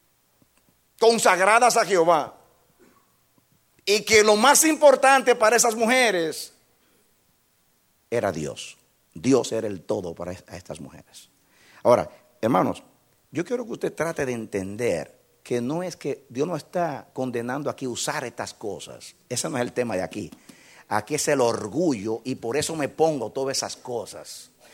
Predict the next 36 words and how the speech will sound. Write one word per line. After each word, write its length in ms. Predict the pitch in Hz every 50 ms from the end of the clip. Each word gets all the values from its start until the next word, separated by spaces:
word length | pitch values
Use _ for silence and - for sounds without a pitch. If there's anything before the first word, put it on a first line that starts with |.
| - - -
Que 120 | - 147
es 40 | 156
lo 140 | 175 180 175
mismo 340 | 170 190 214 196 196 180 135
que 120 | 151 151
dice 240 | 165 156 - 165 139
Pedro 540 | - - 156 170 170 160 156 151 143 - - - _ _ _ _ _ _ _ _ _ _ _ -
y 120 | - 135 127
Pablo 520 | - - 165 180 175 143 127 117 113 107
cuando 260 | - - 113 113 120
hablan 200 | 131 151 147 135
del 100 | 131 120
vestir. 500 | 110 104 - - - - - 85 76 _ _ _ _ _ -
No 120 | - 139
está 280 | 139 - 175 175 160 - - - _
condenando 720 | - 156 160 156 147 143 139 147 156 175 180 180 165 160 151
el 180 | 151 147 135 147
uso 300 | 240 262 185 - 143 143
de 80 | 147 143
esas 240 | - 139 120 -
cosas. 640 | - - 147 151 135 101 - - 78 73 - - - _ _ _ _ _ -
Está 440 | 120 123 117 - - 151 151 - 170
hablando 720 | - 151 127 123 143 170 180 175 160 156 147 147 139 139 - - _ _ _ _
de 240 | - 117 131 147 151
la 200 | 139 135 139 131
vanidad, 800 | 131 131 131 131 131 123 120 123 139 143 143 131 110 85 71 - _ _ _ _ _ _
que 100 | - 120
dice 240 | 123 139 - - 151
que 100 | 147 139
sea 180 | - - 139 -
con 140 | 151 135
sencillez, 720 | 123 - 131 127 123 - 123 113 110 123 139 143 135 113 -
con 200 | - 127 123 123
modestia, 640 | 123 120 117 135 151 160 - - - 113 117 113 104
con 160 | - 123 123
decencia, 1000 | 123 127 117 - - 156 160 160 143 131 117 - - 104 101 95 82 - -